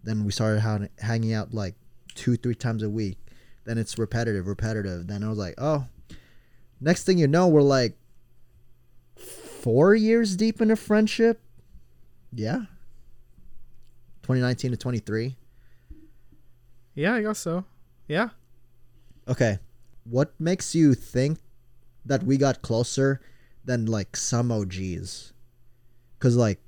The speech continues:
Speaker 1: for me,
Speaker 2: Oh.
Speaker 1: you, you're closer to me than some of my best friends in, like, the East Coast.
Speaker 2: Oh, I th-, okay. Yeah, that's easy. Like, because you're gonna grow with some of your friends,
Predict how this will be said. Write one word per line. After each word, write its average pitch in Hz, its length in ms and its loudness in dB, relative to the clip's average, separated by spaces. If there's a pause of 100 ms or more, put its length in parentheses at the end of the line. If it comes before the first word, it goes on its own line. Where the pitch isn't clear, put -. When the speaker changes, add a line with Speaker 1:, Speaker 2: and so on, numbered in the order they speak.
(140)
Speaker 1:
for 117 140 0
me, 110 340 -2 (180)
Speaker 2:
Oh. 143 400 -2 (100)
Speaker 1:
you, 123 300 0
you're 127 200 4
closer 131 340 2
to 123 80 0
me 123 140 0
than 117 180 -2
some 117 180 -4
of 113 60 -4
my 113 120 -4
best 104 260 -8
friends 107 220 -6
in, 101 120 -4
like, 87 200 -6 (920)
the 104 120 -8
East 98 200 -4
Coast. 107 380 -2
Speaker 2:
Oh, 202 280 4
I 165 120 -4
th-, 196 160 -4
okay. 127 280 -4 (140)
Yeah, 147 140 -6
that's 160 280 -4
easy. 120 400 -8
Like, 135 300 -8 (400)
because 208 720 0 (1120)
you're 160 180 -6
gonna 214 220 0
grow 135 480 0
with 127 540 -6 (140)
some 143 260 -8
of 135 100 -8
your 143 120 -6
friends, 147 600 -8